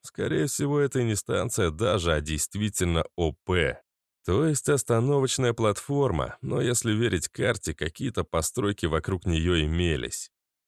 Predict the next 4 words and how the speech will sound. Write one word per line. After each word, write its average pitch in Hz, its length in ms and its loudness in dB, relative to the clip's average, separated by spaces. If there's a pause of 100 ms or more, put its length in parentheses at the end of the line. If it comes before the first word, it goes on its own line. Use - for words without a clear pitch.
(300)
«Четыре 107 680 -2
километра, 117 760 2
не 113 180 2
десять», 104 720 0